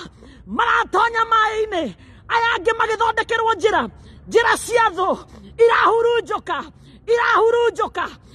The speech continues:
Ndoiga atĩrĩrĩ, Mwathani, maroho marĩa mothe mekũgeria gũũkĩra kũharagania bũrũri wa Kenya, marohurunjũka, maroharagana, maroharagana, maroharagana. Maroho mothe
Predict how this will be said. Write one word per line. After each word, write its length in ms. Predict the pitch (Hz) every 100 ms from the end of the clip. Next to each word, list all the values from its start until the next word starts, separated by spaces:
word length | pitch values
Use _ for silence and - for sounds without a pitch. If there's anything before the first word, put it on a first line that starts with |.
| -
Ndoiga 300 | - 453 453 466
atĩrĩrĩ, 380 | - 453 466 453
Mwathani, 560 | 440 453 440 415 349 247 - - -
maroho 500 | 277 466 466 440 466
marĩa 340 | 466 466 466
mothe 400 | 440 440 427 320 226 - - -
mekũgeria 640 | 220 - - 453 440 453 453
gũũkĩra 500 | 427 440 - 440 381 247 - - -
kũharagania 640 | 466 415 453 453 453 466 466
bũrũri 340 | - 466 453
wa 200 | 453 440
Kenya, 320 | - 427 370 - - - 226
marohurunjũka, 1040 | 254 466 453 466 359 466 480 453 415 - - 254 - - -
maroharagana, 1120 | 220 466 466 466 - 480 453 453 415 415 311 - - - -
maroharagana, 1160 | 254 494 480 453 466 480 453 440 427 370 269 240 - - 214
maroharagana. 1200 | 320 494 480 453 453 466 453 453 440 370 262 - - - -
Maroho 480 | 480 453 466 453 466
mothe 260 | 480 480